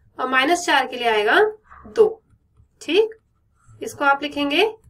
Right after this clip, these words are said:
minus का फ़ोर, माइनस वन, माइनस थ्री और प्लस टू। इसका परिवर्त करेंगे तो परिवर्त करने पर आपको मिलेगा माइनस फ़ोर, माइनस वन, माइनस थ्री और टू,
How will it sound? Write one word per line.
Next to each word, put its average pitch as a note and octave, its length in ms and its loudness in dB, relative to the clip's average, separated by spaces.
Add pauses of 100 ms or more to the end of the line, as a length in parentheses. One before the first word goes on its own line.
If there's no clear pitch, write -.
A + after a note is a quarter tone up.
(180)
minus A#3 380 -4
का D#4+ 140 -4
फ़ोर, E4 360 -2
माइनस G#3+ 560 -2
वन, D#4+ 300 0
माइनस A3 520 -4
थ्री - 220 -4
और C#4+ 260 0
प्लस B3+ 500 -4
टू। A#3 220 -4 (560)
इसका A#3 300 -6
परिवर्त C#4+ 460 2
करेंगे D#4 440 0
तो F#4 160 -4
परिवर्त - 380 -2
करने A#3 260 -4
पर A#3+ 140 -2
आपको A#3 260 -4
मिलेगा A#3 380 0 (540)
माइनस A#3+ 480 -2
फ़ोर, F4+ 320 0
माइनस A#3 520 -2
वन, E4 300 0
माइनस A3+ 460 -4
थ्री A3+ 220 -4
और E4+ 200 0 (220)
टू, - 120 -4